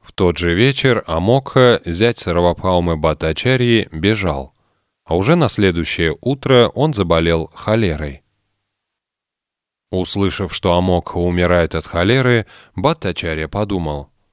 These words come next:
«Провидение само вершит то, что собирался сделать я».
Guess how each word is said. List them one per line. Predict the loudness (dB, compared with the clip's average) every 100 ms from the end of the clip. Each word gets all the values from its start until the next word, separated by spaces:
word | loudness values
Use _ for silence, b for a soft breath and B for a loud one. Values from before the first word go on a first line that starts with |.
| _ _ _
«Провидение | -2 0 0 2 2 2 2
само | 0 0 0
вершит | 0 -2 -2 -4 -6
то, | -4 -4
что | -2 -4
собирался | -2 0 2 2 0 0 -2
сделать | -2 -6 -4 -6 -2
я». | -2 -2